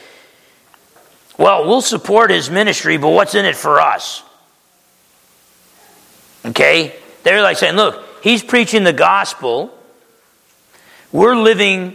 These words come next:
for Christ. We're building God's kingdom, not our own. So if he's preaching the gospel somewhere else, we're gonna support him." Okay?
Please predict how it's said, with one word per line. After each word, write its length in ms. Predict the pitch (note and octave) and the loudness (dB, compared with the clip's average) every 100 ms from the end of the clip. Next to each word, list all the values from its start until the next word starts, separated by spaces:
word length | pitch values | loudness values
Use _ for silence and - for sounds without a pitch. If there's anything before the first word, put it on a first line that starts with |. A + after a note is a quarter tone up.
| - | -14
for 220 | - D#3 | -6 -4
Christ. 880 | - F#3 G3+ C#3+ C3 - - - - _ _ _ _ _ - - - | -2 2 2 0 -4 -8 -14 -18 -20 _ _ _ _ _ -20 -20 -4
We're 180 | F3 A#3 | 0 2
building 420 | A3 A3 F#3+ E3 | 2 0 -2 -2
God's 400 | D#3+ G3 A#3 F3+ | 0 0 0 -4
kingdom, 460 | - F#3+ F3 E3 D#3+ | -6 -4 -2 -4 0
not 200 | E3 D#3+ | 0 0
our 160 | D3+ | 2
own. 380 | G#3 G3+ D3 D3 - - | 2 2 0 -6 -14 -20
So 160 | - - | -4 -2
if 100 | E3+ | 2
he's 200 | B3 A#3 | 0 0
preaching 380 | - B3 A3 G#3 | 2 0 2 -2
the 80 | F3 | 0
gospel 460 | G3+ A3 - F#3+ | 2 0 -2 -10
somewhere 480 | - A3 G#3 G#3 G3 | -4 -2 0 2 4
else, 380 | A3+ C4 - - - _ _ _ - | 4 2 -4 -18 -20 _ _ _ -8
we're 140 | A#3 | -4
gonna 180 | G3 F3+ | -2 -2
support 460 | - C3+ B2+ B2 C#3+ | -4 -8 0 2 0
him." 160 | E3+ E3+ - _ _ _ _ _ _ _ _ _ _ _ _ _ _ _ _ _ _ - C#3+ | -4 -16 -20 _ _ _ _ _ _ _ _ _ _ _ _ _ _ _ _ _ _ -18 -10
Okay? 440 | - D#3 F3 | -4 -2 -4